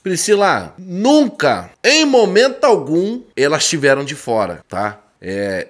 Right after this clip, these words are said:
escolheram não participar,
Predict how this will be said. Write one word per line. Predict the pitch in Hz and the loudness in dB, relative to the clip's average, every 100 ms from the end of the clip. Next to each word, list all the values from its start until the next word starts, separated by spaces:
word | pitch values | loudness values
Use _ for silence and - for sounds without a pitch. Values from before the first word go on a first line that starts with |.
| - | -4
escolheram | 180 - 240 214 165 185 226 202 | -2 0 2 2 6 6 6 2
não | 175 202 254 | 2 0 0
participar, | 233 180 - 240 190 151 135 117 - | -2 -2 -6 -6 -4 0 0 -2 -12